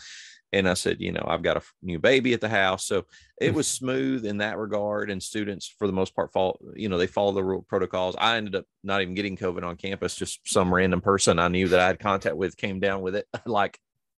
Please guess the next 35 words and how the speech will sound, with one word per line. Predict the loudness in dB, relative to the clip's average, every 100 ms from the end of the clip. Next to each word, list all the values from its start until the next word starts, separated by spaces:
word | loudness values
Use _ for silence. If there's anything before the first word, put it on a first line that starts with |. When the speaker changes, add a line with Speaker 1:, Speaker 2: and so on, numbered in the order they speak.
| -20 -6
Speaker 1:
an | -2 2
hour | 4 2 0
after | -2 -2 -2
I | -2 -2 -6 _ -8
<laughs> | -8 0 2
met, | 2 0 -4 -8
talked | -2 0 0
with | -6
them | -8
for | -6
a | -4
while. | -6 -8 -16 -14 -10 -4
So | 6 6
that's | 6 2
just, | -4 -6
you | -4
know, | -4 -4 -8 -16 -16 4
but, | 8 10
uh, | 8 6
we | 4 4
had | 4
a | 4 4
lot | 2
of | 0
great, | 0 0 -2 -2
uh, | 0 0
experiences | -2 -4 -4 -4 -8 -8
in | -8
the | -6
classroom. | -2 0 0 -2 -4 -4 -6 -4
And | 0 2
I, | 2
I | 2
think, | 0 -4 -2 0
uh, | 2 2 2 0